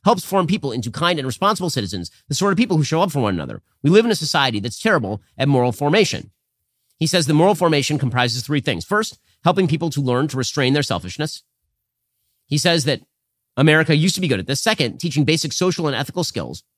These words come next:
And third, helping people find a purpose in life. Now, he's right about all of this, but he is missing why exactly all of this fell apart.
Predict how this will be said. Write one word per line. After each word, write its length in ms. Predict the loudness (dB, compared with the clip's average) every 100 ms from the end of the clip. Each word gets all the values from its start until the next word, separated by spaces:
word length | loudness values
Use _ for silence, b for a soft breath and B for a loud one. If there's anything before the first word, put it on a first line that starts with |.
| _ b b
And 160 | 0 4
third, 240 | 4 4
helping 220 | 2 0
people 200 | -2 -2
find 160 | -2 -2
a 60 |
purpose 320 | -2 -4 -4 -2
in 80 |
life. 300 | -2 -4 -10 _ _ _ _ _ _ _ _ _ _ _
Now, 200 | -4 -4 _
he's 240 | -2 -2 2
right 280 | 2 0 0
about 240 | 0 0
all 200 | 0 -2
of 80 | -2
this, 240 | -8 -14 -20 _ _ _ -4
but 100 | -2
he 140 | 2
is 100 | 4
missing 320 | 2 2 -2
why 280 | -2 0 2
exactly 480 | 2 0 -2 -2 -4
all 180 | 0 0
of 80 | 0
this 240 | -2 -6 _
fell 220 | -4 -2
apart. 360 | 0 0 -2